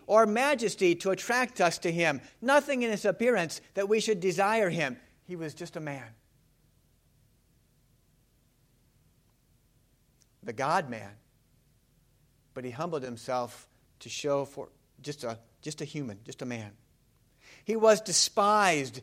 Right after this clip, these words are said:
and rejected by men, a man of sorrows and familiar with suffering. Like one from whom men hide their faces, he was despised, and we esteemed him not.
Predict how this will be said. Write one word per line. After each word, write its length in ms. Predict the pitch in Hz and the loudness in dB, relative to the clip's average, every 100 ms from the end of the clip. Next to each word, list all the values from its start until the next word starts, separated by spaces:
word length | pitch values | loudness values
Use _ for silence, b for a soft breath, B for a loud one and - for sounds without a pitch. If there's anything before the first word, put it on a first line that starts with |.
| b | b
and 160 | - 165 | -6 -2
rejected 520 | 165 139 208 196 160 | 0 4 4 4 0
by 200 | 139 143 | 2 2
men, 280 | 143 151 139 B | 2 -2 -2 B
a 80 | - | -4
man 220 | 170 202 | 2 4
of 120 | 196 170 | 2 0
sorrows 680 | - 254 277 220 151 131 | 2 4 6 6 4 2
and 120 | 156 151 | -4 -4
familiar 440 | 196 233 262 196 | -2 2 4 4
with 120 | 160 | 2
suffering. 560 | - 240 214 175 147 123 B B | 0 0 0 0 -2 -2 B B
Like 240 | 190 202 | 4 4
one 340 | 170 220 247 240 B | 4 0 0 -2 B
from 160 | - 196 | -2 0
whom 240 | 208 208 | 0 0
men 220 | 208 226 | 0 0
hide 280 | 190 190 220 | -2 -2 -2
their 140 | 196 180 | 0 -2
faces, 540 | - 226 220 170 151 B - | 0 0 2 -2 -4 B -4
he 120 | 254 | 2
was 200 | 233 196 | 2 2
despised, 760 | 185 - - 196 214 190 175 B - | 0 -2 0 0 2 2 0 B -8
and 220 | 170 175 | -4 0
we 100 | 180 | 2
esteemed 480 | 170 - 214 214 165 | 2 -2 -2 -2 -2
him 180 | 175 156 | -4 -2
not. 520 | 139 120 - - | 0 -2 -4 -14